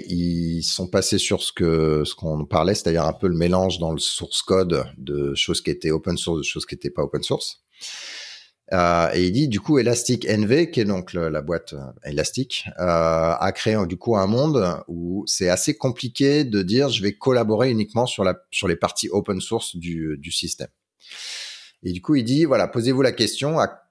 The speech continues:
qui appartient Elasticsearch ? Est-ce qu'il appartient à la communauté, en gros, des gens qui utilisent Elasticsearch, ou est-ce qu'il appartient à Elastic N V ?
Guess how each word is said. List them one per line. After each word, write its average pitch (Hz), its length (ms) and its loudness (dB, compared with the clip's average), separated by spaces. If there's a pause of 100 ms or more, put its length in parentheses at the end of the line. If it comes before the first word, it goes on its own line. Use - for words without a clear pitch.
(120)
qui 160 200 2
appartient 127 380 2
Elasticsearch ? 104 720 0
Est-ce 85 100 -4
qu'il - 140 -4
appartient 87 360 0
à 92 80 2
la 80 100 2
communauté, 98 800 2
en 90 120 0
gros, 87 200 0
des 76 180 -2
gens 82 320 -4
qui - 180 -8
utilisent 87 420 -2
Elasticsearch, - 840 -2 (140)
ou 92 160 0
est-ce 90 140 2
qu'il 104 200 -2
appartient 92 320 0
à 110 140 4
Elastic 85 380 0
N 80 140 -4
V ? 65 140 -12